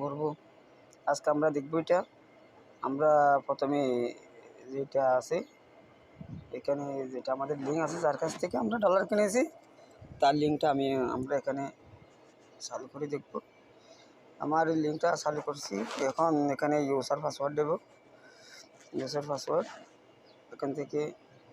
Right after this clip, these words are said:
আমার একটা, এখান থেকে চালু হয়ে গেছে এখন। তারপরে আমরা দেখব কোথা থেকে আমরা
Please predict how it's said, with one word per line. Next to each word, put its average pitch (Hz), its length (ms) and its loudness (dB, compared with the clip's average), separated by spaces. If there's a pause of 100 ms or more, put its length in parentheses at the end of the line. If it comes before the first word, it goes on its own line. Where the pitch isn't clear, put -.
(1300)
আমার 147 160 0 (100)
একটা, 147 200 2 (4000)
এখান 160 200 -2
থেকে 165 200 0
চালু 147 220 2
হয়ে 156 180 2
গেছে 170 200 -2
এখন। 185 180 0 (1040)
তারপরে 143 380 4
আমরা 156 220 2
দেখব 139 200 -4 (1400)
কোথা 151 200 -2
থেকে 147 200 0
আমরা 143 200 4